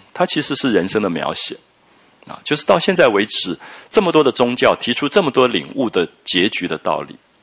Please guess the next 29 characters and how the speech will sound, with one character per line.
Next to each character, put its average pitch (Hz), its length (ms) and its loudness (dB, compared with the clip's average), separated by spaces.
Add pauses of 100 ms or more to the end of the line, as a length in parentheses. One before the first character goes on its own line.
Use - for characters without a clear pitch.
(220)
可 - 80 -10
是 147 140 -4
我 120 80 -2
们 92 80 -8
对 123 140 -2
人 95 180 -4
生 104 260 -4 (360)
还 101 180 0
是 - 140 0
有 - 140 -2
眷 - 260 -6
恋， 71 180 -12 (720)
啊， - 180 -16
还 98 140 -2
是 123 140 0
有 101 80 0
眷 95 180 -4
恋。 82 100 -6
我 - 60 -6
们 131 80 -4
不 208 140 -4
是 202 100 -4
不 - 140 -4
知 131 120 -4
道 120 180 4
那 110 80 0
个 95 100 0
领 76 240 -6
悟， 87 120 -10